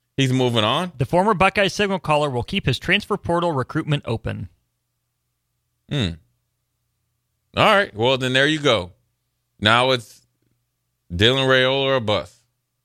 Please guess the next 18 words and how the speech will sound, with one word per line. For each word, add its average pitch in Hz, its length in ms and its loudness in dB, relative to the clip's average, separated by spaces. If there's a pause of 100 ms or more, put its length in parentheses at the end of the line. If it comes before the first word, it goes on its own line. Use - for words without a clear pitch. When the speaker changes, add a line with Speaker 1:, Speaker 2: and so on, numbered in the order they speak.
(480)
Speaker 1:
Right? 113 280 2 (920)
Is 104 120 0
that 117 160 4
it? 170 260 -4
Speaker 2:
<laughs> - 60 -10 (800)
It's - 600 -2 (260)
Dylan 160 220 0
Raiola 170 500 2
or 156 380 0 (420)
Chubba 156 360 -2
Purdy. 220 420 2 (120)
<laughs> - 120 -20
Welcome 135 360 0
back. 269 360 0 (1160)
Speaker 1:
Man, 131 280 2
listen, 101 340 -4
man. 101 540 -4 (720)
It, 101 240 -10